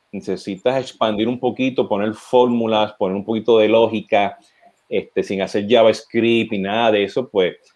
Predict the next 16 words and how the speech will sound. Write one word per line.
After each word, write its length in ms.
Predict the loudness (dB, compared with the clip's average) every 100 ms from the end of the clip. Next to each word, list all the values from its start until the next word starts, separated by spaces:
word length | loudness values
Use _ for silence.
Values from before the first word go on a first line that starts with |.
| _ _ -6
pues, 180 | -4 0
amos, 380 | 0 0 -4 -4
amos, 380 | -4 0 0 -2 _ _ 0
para 180 | 2 2
un, 120 | 0
para 140 | 0
un 140 | 0 2
caso 280 | 2 2
de 80 | -2
uso 140 | -2 -4
en 100 | -4
particular 380 | -4 -2 -2
se 120 | -2 -2
quedan 300 | -4 -4 -8
cortos, 360 | -12 -12 -16 -20
¿no? 200 | -20 -20